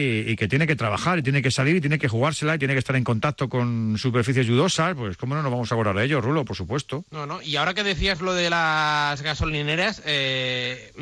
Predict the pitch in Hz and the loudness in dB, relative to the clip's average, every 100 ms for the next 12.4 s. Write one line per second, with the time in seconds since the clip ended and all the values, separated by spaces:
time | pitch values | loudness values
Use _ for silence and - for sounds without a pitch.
0 | 135 139 135 143 175 143 170 214 - 104 | -6 -2 -2 0 0 0 0 -2 -6 -4
1 | 147 120 110 90 80 85 92 87 80 73 | 0 2 2 0 -4 -2 0 0 -2 -8
2 | 71 76 - 131 123 117 110 127 123 143 | -10 -12 -12 -10 -8 -10 -8 -6 -4 -2
3 | 147 151 139 - 143 131 123 101 139 131 | 0 -2 -2 -2 -2 -2 0 2 2 0
4 | 143 135 143 160 139 117 117 113 113 113 | 0 0 0 0 0 2 2 2 0 0
5 | 107 101 101 98 101 95 101 90 90 92 | -2 -2 -2 0 0 0 0 2 0 0
6 | - - 101 95 92 - 101 98 95 98 | -2 -2 0 2 0 0 0 2 4 4
7 | 95 92 - 104 101 101 95 101 95 92 | 2 0 -2 -2 0 2 4 2 2 0
8 | 95 92 95 92 101 92 110 101 117 123 | 0 2 2 2 0 0 0 0 0 0
9 | 120 113 113 104 98 101 101 98 95 - | 0 0 0 0 0 0 0 2 0 2
10 | 101 98 85 85 110 - 117 107 95 - | 2 2 2 0 0 0 2 2 2 0
11 | 92 101 107 101 - 101 98 95 - 107 | 0 0 0 0 2 2 2 0 2 2
12 | 110 117 98 | 2 2 0